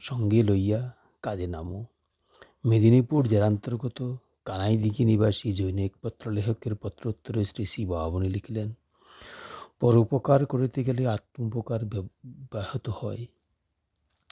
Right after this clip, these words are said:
এই দুটি কথাই অংশত সত্য, কিন্তু তুমি একাকী নিজের চেষ্টায় যেখানে পরোপকারে ব্রতী হও, সেখানেই এ কথা খাটে।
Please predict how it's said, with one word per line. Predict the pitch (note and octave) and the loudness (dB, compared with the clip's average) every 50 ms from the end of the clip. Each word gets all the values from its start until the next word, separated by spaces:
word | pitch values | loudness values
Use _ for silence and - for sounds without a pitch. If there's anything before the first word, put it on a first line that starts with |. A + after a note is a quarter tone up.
| - - | -6 2
এই | - B2+ A#2 | 4 6 6
দুটি | G2+ A2 A2 G2+ - C#3 - | 6 6 4 2 2 0 -2
কথাই | C#3+ A#2+ - - C3 B2+ B2 B2+ F3 | -2 -2 0 2 2 2 2 2 -2
অংশত | A#2+ A2 A2+ G#2 - - B2 - - | -2 -2 -2 -2 -2 -4 -6 -6 -6
সত্য, | A#2 - - G#2+ F#2 _ _ - - - - _ _ _ _ _ _ _ _ - - - - - - - - _ - | -6 -6 -8 -10 -12 _ _ -20 -20 -20 -20 _ _ _ _ _ _ _ _ -20 -20 -20 -20 -20 -20 -20 -20 _ 2
কিন্তু | C3 B2 B2 A#2+ - C#3 | 4 4 4 4 2 0
তুমি | - - B2+ A#2+ A#2+ A#2+ A2+ | 0 2 4 6 6 6 6
একাকী | G#2+ G#2 - B2 A#2 G#2 - B2+ G#2+ | 6 4 2 -2 -4 -4 -2 0 2
নিজের | G#2 G#2 G2+ G2 A#2 A2 G#2 | 2 2 2 2 0 0 0
চেষ্টায় | - - - G2+ - - _ - A#2+ A2+ | -2 -4 -6 -6 -6 -6 _ -6 -6 -4
যেখানে | G2+ G2+ G#2+ - - A#2 A2 G#2+ G#2 | -4 -4 -6 -4 -4 -2 -2 -2 -2
পরোপকারে | - - G#2+ G2+ G2+ - - G2+ - A2 G#2 G2+ G2 | -2 -2 -2 -4 -2 -4 -6 -6 -4 -2 0 0 -2
ব্রতী | G2 - F#2 F2+ - - B2 | -2 -4 -6 -6 -6 -6 -4
হও, | G#2+ A2 G#2+ G#2 F#2+ G#2 - _ _ _ _ _ | -2 0 0 -2 -4 -6 -12 _ _ _ _ _
সেখানেই | - - - - G#2 - G#2+ G#2 G#2 G#2 G#2 G#2 G#2+ | -12 -6 -6 -4 -4 -2 0 2 4 4 4 4 2
এ | G2+ | 0
কথা | - - G2+ - G#2+ | -4 -6 -6 -4 -4
খাটে। | F#2+ - - G#2 - - | -4 -4 -6 -12 -12 -14